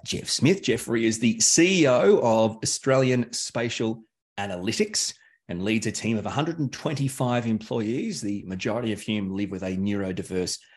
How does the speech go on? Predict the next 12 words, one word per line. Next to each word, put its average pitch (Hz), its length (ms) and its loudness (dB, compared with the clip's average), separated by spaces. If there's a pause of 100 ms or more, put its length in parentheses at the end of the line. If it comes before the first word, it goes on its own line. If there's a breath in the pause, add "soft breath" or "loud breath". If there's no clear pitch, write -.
(200 soft breath)
uh, 87 40 -8
disability, 139 800 2
namely, - 420 -14
uh, - 40 -16 (140)
autism, 143 440 2 (520 loud breath)
and 92 280 0
are - 160 2
under 117 200 2
the 107 140 0
age 101 260 0
of - 120 -10
thirty. - 640 -2